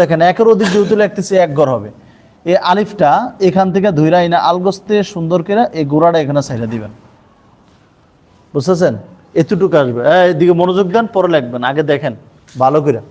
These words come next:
এরপর দেখেন, মিমের মাথাটা আপনাদের সিলেটের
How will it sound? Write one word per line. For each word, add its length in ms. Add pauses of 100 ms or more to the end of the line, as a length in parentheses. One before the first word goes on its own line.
(960)
এরপর 240
দেখেন, 240 (580)
মিমের 380
মাথাটা 420 (640)
আপনাদের 340
সিলেটের 360